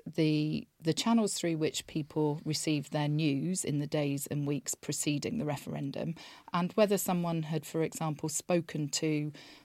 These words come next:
someone who was from a town other than the place that they were born. And there's a very high correlation between if you,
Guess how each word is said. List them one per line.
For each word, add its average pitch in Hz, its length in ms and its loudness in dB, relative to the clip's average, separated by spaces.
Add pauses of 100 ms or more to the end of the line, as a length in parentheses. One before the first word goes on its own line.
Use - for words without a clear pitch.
someone 147 680 2 (100)
who 147 560 2
was 147 320 0 (120)
from 156 280 0
a 147 60 0
town 151 540 -2
other 151 180 0
than 151 220 -2
the 147 80 -6
place 156 300 -6
that - 180 -8
they 156 100 0
were 156 140 -4
born. 233 480 0 (120)
And 175 140 -2
there's 175 140 0
a 175 40 -2
very 226 280 4
high 208 240 0
correlation 180 760 0
between 160 480 0
if 196 180 -2
you, 208 220 4